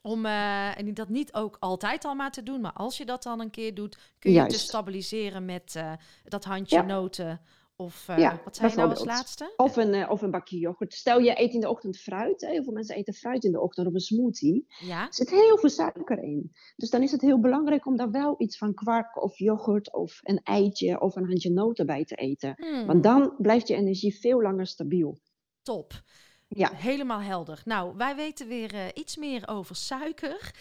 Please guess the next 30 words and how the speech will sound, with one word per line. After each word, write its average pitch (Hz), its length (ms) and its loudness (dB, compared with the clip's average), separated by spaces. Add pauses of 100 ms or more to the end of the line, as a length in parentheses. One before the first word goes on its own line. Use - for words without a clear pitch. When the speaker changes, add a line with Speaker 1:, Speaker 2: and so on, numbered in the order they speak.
Speaker 2:
<laughs> - 60 -8
Speaker 1:
Eh, 233 460 0
als 262 80 -2
ze 226 120 6
jou 277 300 2
willen 233 380 -2
vinden, 220 360 -6
Jolanta, 202 380 -6
ik - 140 -12
zet - 300 -10
alles 254 280 -6
over 220 200 -8
jou 202 220 -6
ook 196 160 -10
in 190 120 -8
de 180 60 -8
show 269 320 -4
notes, 262 340 -6
net 208 180 -8
als 185 160 -12
in 180 140 -12
de 170 80 -12
vorige 262 360 -6
aflevering. 196 800 -10 (320)
En, 208 180 -6
eh, 208 60 -2
Speaker 2:
Ja. 208 60 0
Speaker 1:
wij 254 120 0
gaan 285 200 -4
elkaar 226 400 -6